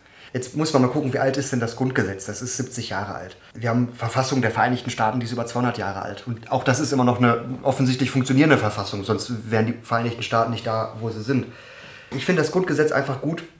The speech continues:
weil es schon richtig anfängt. Die Würde des Menschen ist unantastbar. Ja, da, da steckt ganz viel drin aus, aus einer historischen Erfahrung. Das zeigt auf der einen Seite, dass offensichtlich Deutschland gelernt hat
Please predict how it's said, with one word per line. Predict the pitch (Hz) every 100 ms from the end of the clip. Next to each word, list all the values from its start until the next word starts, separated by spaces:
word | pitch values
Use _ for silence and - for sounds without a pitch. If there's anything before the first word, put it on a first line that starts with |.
| -
weil | 123
es | 123
schon | 123
richtig | 127 127 117
anfängt. | 120 127 104
Die | 110
Würde | 120 127
des | 107 98
Menschen | 113 135 120
ist | 110
unantastbar. | 123 107 110 127 - 92 90 -
Ja, | 113
da, | 117 107
da | -
steckt | - 123 - - - -
ganz | 135 139
viel | 139 131
drin | 135 127
aus, | 123 120
aus | 120
einer | 120
historischen | 110 - 135 139 101
Erfahrung. | 104 113 131 117 98
Das | 104 -
zeigt | 110 123 123
auf | -
der | 120
einen | 120 123
Seite, | 113 120
dass | 110 113 - - - - -
offensichtlich | - - 151 135 - 131 - -
Deutschland | 120 120 120 - 165 208 -
gelernt | 131 113 107 131 143
hat | - - -